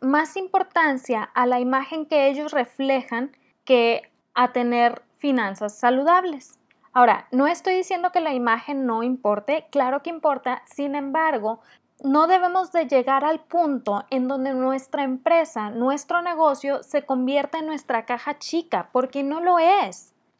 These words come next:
Actuar de esta manera es caer en la premisa de ser el, ser la empresa pobre, pero el empresario supuestamente rico.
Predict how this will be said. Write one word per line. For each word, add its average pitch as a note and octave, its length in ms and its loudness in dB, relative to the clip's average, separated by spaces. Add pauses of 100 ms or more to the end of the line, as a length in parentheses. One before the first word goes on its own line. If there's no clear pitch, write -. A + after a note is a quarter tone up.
Actuar E4 440 4
de F#4 80 0
esta F#4+ 220 -2
manera F4+ 560 2
es C#4 240 -4
caer D4+ 600 2 (140)
en C#4+ 560 -2 (220)
la B3+ 240 0
premisa C4+ 500 -2
de D4+ 140 2
ser C#4 540 0
el, B3 800 -4 (100)
ser C#4+ 360 0
la D#4+ 80 2
empresa D4+ 520 0
pobre, D#4+ 520 2
pero A#3 180 -2
el A3+ 100 -2
empresario A3+ 540 -4
supuestamente A3+ 800 -4
rico. F#3+ 400 -12